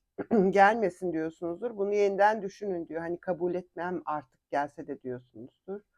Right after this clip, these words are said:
Belki adım atayım diyorsunuzdur. Ee, buna yeniden düşünün. Hani belki adım atmayın demek istiyordur melekler. İkinciye bakalım. Uzak ihtimal dedi. Ne sorduysanız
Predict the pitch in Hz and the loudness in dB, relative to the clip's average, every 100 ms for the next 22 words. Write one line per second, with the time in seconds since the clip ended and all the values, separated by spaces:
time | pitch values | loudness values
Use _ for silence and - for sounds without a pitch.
0 | _ _ _ _ 180 220 254 - 214 262 | _ _ _ _ 4 4 4 0 2 2
1 | 262 - 208 196 180 175 - 180 170 - | 0 -2 -6 -2 -2 -2 -4 -6 -6 -6
2 | 247 240 - 196 185 185 180 254 254 202 | -8 -8 -6 -4 -2 -4 -4 -2 2 2
3 | 180 156 156 156 151 _ 151 160 170 170 | 0 -2 -6 -8 -14 _ -20 -14 -8 0
4 | 190 185 - - 220 240 233 170 165 165 | 2 2 0 -10 -6 -6 -8 -12 -14 -10
5 | 160 160 - _ 165 170 254 226 175 165 | -10 -10 -16 _ -14 -8 -6 -4 -4 -6
6 | - 143 143 - _ _ _ _ _ 247 | -12 -12 -12 -14 _ _ _ _ _ -4
7 | 302 277 214 202 165 175 - 160 170 214 | 2 2 2 0 0 -4 -6 -6 -6 -6
8 | - - 196 226 220 139 - - 170 160 | -10 -10 -2 -2 -2 -8 -12 -10 -6 -6
9 | 165 165 160 - 170 185 - 175 170 165 | -8 -10 -16 -10 -10 -10 -10 -10 -8 -12
10 | 156 151 151 _ - 170 | -12 -14 -20 _ -16 -16